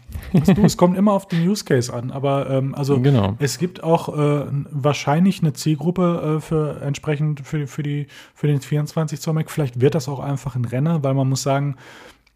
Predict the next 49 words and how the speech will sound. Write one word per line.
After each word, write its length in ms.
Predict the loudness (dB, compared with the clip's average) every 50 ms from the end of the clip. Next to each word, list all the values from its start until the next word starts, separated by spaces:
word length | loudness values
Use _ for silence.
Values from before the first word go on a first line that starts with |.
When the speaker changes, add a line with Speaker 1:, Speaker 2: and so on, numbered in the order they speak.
| _ -10
Speaker 1:
er 120 | -8 -6
ist 160 | -6 -4 -2
jetzt, 160 | -2 -2 -4
ich 100 | -6 -6
glaube, 240 | -2 0 2 2 0
in, 300 | 0 0 -2 -4 -4 -4
in, 320 | -4 -4 -4 -4 -4 -4 -4
in, 300 | -4 -4 -4 -6 -6 -6
in 140 | -6 -4
den 140 | -4 -4 -4
U 100 | -4 -6
S 160 | -6 -8 -8
A 160 | -6 -4 -2 -2
mit 120 | -2 -4
zwölf 340 | -2 0 0 0 0 0 -2
neunundneunzig 640 | -2 0 0 0 0 0 0 -2 -2 -4 -8 -8 -6
auch 200 | -8 -8 -4 -2
nicht 320 | -2 -2 -2 -6 -8 -8
überteuert 600 | -6 -2 -2 -4 -4 -2 -2 0 2 2 0 0
für 140 | -2 -4 0
das, 300 | 0 2 0 0 -2 -4
was 140 | -4 -4 -4
es 120 | -8 -6
da, 320 | -4 -4 -2 -2 -2 -4 -4
äh, 140 | -4 -6 -6
bietet 800 | -8 -12 -14 -16 -16 -16 -14 -12 -6 -4 -4 -4 -2 -4 -2 -2
mit 180 | -4 -2 -2
dem 140 | -2 0 2
Bildschirm, 420 | 2 0 0 0 -2 -2 -2 0
mit 140 | 0 -2 -2
dem 100 | -4 -4
Prozessor, 460 | -6 -8 -8 -6 -6 -8 -6 -4 -4
mit 180 | -4 -4 -4 -2
den 80 | -2 0
Möglichkeiten 640 | 0 0 -2 -4 -6 -8 -8 -8 -8 -6 -6 -6
und 160 | -6 -6 -6
so 80 | -4 -4
weiter 240 | -6 -6 -6 -6 -8
und 80 | -8
so 80 | -10 -12
fort. 260 | -8 -6 -6 -6 -6 -12 -20 -20 -18 0 2
Speaker 2:
Genau. 280 | 2 2 2 0 -2 -2
Speaker 1:
Also 420 | -2 0 2 2 2 0 0 -4 -8 -18 _ _ _ _ _ _ _ _ _ _ _ _ -16 -6 -2 0
da 100 | 0 0
kannst 320 | 0 0 0 -2 0 0
du 60 | 0 2
gar 160 | 2 4 2
nicht 160 | 2 -2 -4
groß, 340 | -4 -4 -4 -4 -6 -10